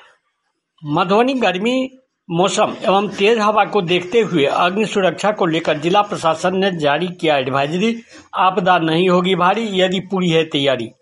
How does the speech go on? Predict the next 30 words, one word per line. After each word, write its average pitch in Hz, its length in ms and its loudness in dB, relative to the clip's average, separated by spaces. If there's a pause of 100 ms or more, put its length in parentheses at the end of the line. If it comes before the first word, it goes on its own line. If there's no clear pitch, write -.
(460)
जिला 208 260 2
अधिकारी 202 380 0
अरविंद 190 320 0
कुमार 190 280 0
वर्मा 175 280 0
ने 202 140 -2
लोगों 175 320 2 (340)
को 151 160 -2
सावधानी 170 560 0
बरतने 170 420 0
की 175 220 -6
जारी 151 280 -2 (1000)
अपील 139 420 -4
की 156 100 -2
है। 135 320 0 (640)
आपातकालीन 247 680 0
सेवा 208 280 2
का 214 160 0
फोन 185 300 0
नंबर 170 300 2
एक 180 180 0
सौ 196 120 -2
बारह 170 260 4
एवं 180 420 2
जिला 165 280 2
नियंत्रण 185 680 -2
कक्ष 175 380 -4
आपदा 180 560 2
के 202 160 -4
नंबर 160 500 -2